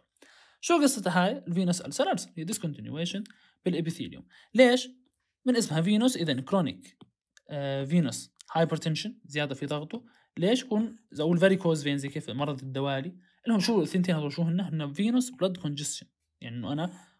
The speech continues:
والله احتقنت الدم، سكرت هون شوي، أو ما بدي أقول سكرت، ضيقت شوية، آه، واحتقنت الدم هون. فسوى يعني هايبرتنشن، وبرضه أو الفاريكوز فين، اللي هو الدوالي،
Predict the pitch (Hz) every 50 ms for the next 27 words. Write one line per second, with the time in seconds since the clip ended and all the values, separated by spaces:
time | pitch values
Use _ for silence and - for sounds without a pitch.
0 | _ - 127 135 131 92 - - - 147 143 - 190 214 233 - 123 113 139 139
1 | 156 196 262 254 - - - - - 156 160 - 143 143 143 - 175 190 214 214
2 | 226 226 175 143 151 - - - - 180 147 - 185 180 180 156 127 123 123 135
3 | 196 - - - - - _ - - - - 143 135 135 175 240 - - - _
4 | _ _ - - 190 254 247 180 - - 202 - 247 247 202 196 165 147 160 180
5 | 208 220 180 143 101 87 - - _ _ _ _ _ _ _ _ _ - 190 190
6 | 277 247 226 208 190 160 156 160 151 131 - - 175 165 156 156 - - 202 208
7 | - 247 240 247 240 240 208 185 180 - 185 185 196 190 - _ _ _ - 160
8 | 156 180 185 185 180 180 165 151 143 139 135 117 - - - 127 156 156 151 139
9 | 135 147 147 135 123 98 92